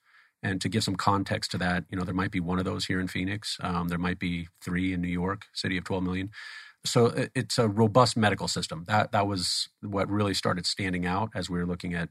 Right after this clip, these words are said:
you know, it, it came down to Mexico, Colombia, Mexico, Colombia. And then, um, the regulation with the cofepri in Mexico was actually much more, uh, you know, I don't wanna use the word, but it was kinda more corrupt.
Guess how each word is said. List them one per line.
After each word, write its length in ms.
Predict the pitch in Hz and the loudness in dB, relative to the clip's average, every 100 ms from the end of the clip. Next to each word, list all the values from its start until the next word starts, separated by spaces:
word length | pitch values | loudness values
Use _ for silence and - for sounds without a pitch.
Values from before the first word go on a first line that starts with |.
| _ | _
you 60 | 92 | -10
know, 140 | 98 | -10
it, 140 | 104 95 | -8 -10
it 140 | 117 | -10
came 180 | - 113 | -6 -2
down 140 | 92 87 | -2 -2
to 60 | |
Mexico, 380 | 90 90 - 92 | -4 -4 -6 -8
Colombia, 340 | - 87 85 | -8 -10 -10
Mexico, 340 | 98 95 - 95 | -10 -10 -10 -10
Colombia. 380 | 90 90 85 87 - - - - | -8 -6 -6 -8 -18 -20 -20 -8
And 120 | 120 113 | 0 6
then, 360 | 110 104 104 | 6 4 0
um, 360 | 107 101 95 92 | 0 0 0 0
the 120 | 107 | 0
regulation 580 | 104 98 101 170 180 110 | 0 0 4 4 4 2
with 120 | 95 | 0
the 80 | 92 | -2
cofepri 480 | 110 - 98 143 131 | -2 -2 0 4 4
in 80 | 101 | 2
Mexico 420 | 98 - 104 92 | 0 -2 -2 -2
was 180 | 92 92 | 0 0
actually 600 | 101 - 98 92 90 90 _ _ _ _ _ - | 0 0 -2 0 -2 -4 _ _ _ _ _ -4
much 200 | 113 - | -2 0
more, 320 | 120 110 95 _ _ _ - - 131 - | 0 0 -2 _ _ _ -20 -20 -20 -18
uh, 280 | 101 110 104 | -12 -8 -6
you 120 | 110 | -4
know, 120 | 104 104 | -2 0
I 60 | |
don't 120 | 101 | 0
wanna 140 | 104 101 | -2 -4
use 140 | 98 | -4
the 60 | 92 | -2
word, 220 | 107 117 | -2 -2
but 80 | 113 | -2
it 60 | |
was 100 | 107 | -6
kinda 200 | - 127 | -4 -2
more 200 | 113 113 | 0 0
corrupt. 460 | 110 113 135 - - | 0 2 0 0 -12